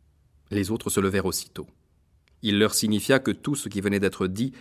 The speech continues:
relevait du secret défense niveau A,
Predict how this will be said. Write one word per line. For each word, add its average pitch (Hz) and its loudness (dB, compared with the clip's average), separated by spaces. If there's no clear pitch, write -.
relevait 107 2
du 98 -4
secret 101 0
défense 98 -2
niveau 92 -2
A, - -2